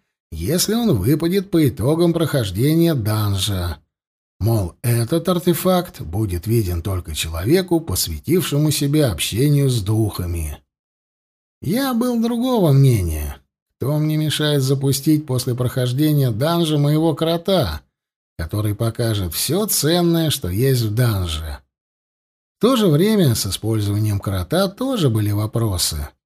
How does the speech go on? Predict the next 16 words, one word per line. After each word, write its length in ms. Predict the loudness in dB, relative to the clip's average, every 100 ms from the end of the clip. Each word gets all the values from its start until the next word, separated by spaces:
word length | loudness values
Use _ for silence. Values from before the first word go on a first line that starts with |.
| -4
Он 180 | -2 0
и 60 |
так 320 | 0 2 2 2
уже 240 | 2 4
немало 480 | 4 6 4 4 2
принес 500 | 2 2 4 2 2
мне 260 | 0 0
проклятых 680 | 0 4 4 4 -2 -2 -2
артефактов. 960 | 0 0 -2 0 -2 -2 -8 -10 -10 -18 _ _ _ _ _ _ _ -6
Гримуаром 880 | 0 2 4 4 4 4 4 4 2
какую-нибудь 640 | 0 2 4 4 4 2
безобидную 840 | 2 2 2 2 4 4 4 4
вещь 340 | 4 4 2 0
точно 460 | -2 -2 0 2
не 140 | 4 4
назовут, 800 | 2 2 0 2 0 -2 -8